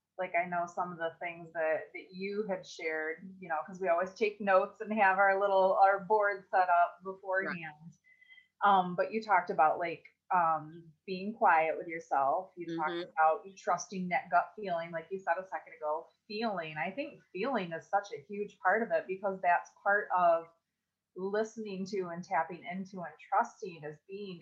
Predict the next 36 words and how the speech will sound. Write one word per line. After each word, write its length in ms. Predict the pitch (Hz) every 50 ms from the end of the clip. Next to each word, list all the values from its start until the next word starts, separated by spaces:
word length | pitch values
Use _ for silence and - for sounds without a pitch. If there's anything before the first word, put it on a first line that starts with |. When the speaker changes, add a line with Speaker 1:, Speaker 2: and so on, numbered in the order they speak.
| - - 170
Speaker 1:
able 380 | 180 196 202 196 185 180 180 - -
to 180 | 190 175 170
sit 280 | 170 - _ - 202 190 - -
with 120 | 190 175
your 180 | 175 175 175 175 -
feelings 400 | 185 180 180 180 175 175 175 151 -
and 100 | 123 135 143 - _ -
feel 240 | 214 220 240 247 240
your 240 | 214 190 175 170 -
feelings 460 | - 170 165 160 160 160 160 - _ -
instead 360 | 165 175 - - - 196 180 175
of 140 | 170 170 - -
trying 460 | - 196 180 180 175 175 170 170 170 - -
to 380 | 180 175 170 165 165 165 165 165 165 _ _ _ _ _ _ _ _ _ -
react 680 | 180 185 190 180 165 151 143 151 165 175 - - - - 233 233
or 220 | 214 185 175 156
respond 680 | 160 165 160 - - - 185 170 170 170 170 170 170
in 60 | 170
a 60 | 165 160
way 180 | 165 160 160 165
somebody 400 | 160 - 180 165 170 160 156 151 - - 156 175
else 300 | 220 - - _ _ _ _ _ _ _ -
wants 400 | 247 262 262 262 262 247 - -
you 140 | 285 285 285 - -
to, 360 | 302 294 302 330 359 370 294 -
or 300 | - 196 185 180 175 175 180
maybe 200 | 185 180 180 185
you 160 | 175 175 185 -
think 200 | 196 185 190 -
they 140 | 170 160 156 160 -
expect 420 | - - - - 156 156 - -
you 100 | 226 220
to. 180 | - 240 247 247
So 100 | - 180
I 80 | 165 175
think 200 | - 214 262 -